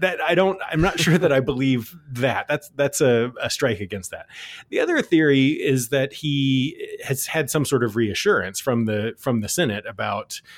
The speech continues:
uh, you know, from Mitch McConnell that he won't be called or that there will be a limit on the sorts of questions that will be asked to him.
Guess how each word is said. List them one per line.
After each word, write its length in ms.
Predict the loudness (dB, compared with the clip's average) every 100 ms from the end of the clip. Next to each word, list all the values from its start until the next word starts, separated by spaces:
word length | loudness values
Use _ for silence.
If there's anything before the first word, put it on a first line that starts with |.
| -18 -8
uh, 60 | -6
you 120 | -4
know, 80 | -2
from 220 | 0 2
Mitch 200 | 0 -2
McConnell 580 | -6 -4 -2 0 0 -2
that 160 | -6
he 100 | -8
won't 280 | 0 0 0
be 120 | -4
called 400 | -4 -4 -6 -8
or 100 | -10
that 140 | -8 0
there 100 | 0
will 80 |
be 100 | 2
a 60 | 0
limit 240 | 2 4
on 120 | 2 2
the 60 |
sorts 220 | 0 -4
of 80 | -6
questions 400 | -6 -6 -4 -6
that 140 | -6 -8
will 80 |
be 180 | -8 -8
asked 480 | -6 -6 -6 -10 -6
to 160 | 0 0
him. 260 | 0 -8